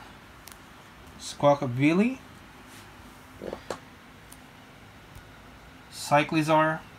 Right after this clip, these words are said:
Cyclizar again here, followed by Flamigo. And then now going on to the trainers, we have Arven, regular and reverse.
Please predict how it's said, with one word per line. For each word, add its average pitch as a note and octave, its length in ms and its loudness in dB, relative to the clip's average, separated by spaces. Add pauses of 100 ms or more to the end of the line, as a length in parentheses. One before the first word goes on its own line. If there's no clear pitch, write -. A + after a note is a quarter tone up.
(160)
Cyclizar C#3+ 720 -2
again D3 300 -2
here, E3 360 -2 (680)
followed C#3+ 320 2
by C#3 160 0
Flamigo. E3 640 0 (1400)
And D3 140 0
then C#3+ 220 -2
now E3+ 160 4
going D#3+ 340 0
on F3 200 2
to E3 120 -2
the D3 140 -4
trainers, G#3 760 0
we C3+ 80 0
have C3+ 220 0
Arven, D3 580 0 (500)
regular D3+ 380 2
and D3 80 -2
reverse. D3 560 -2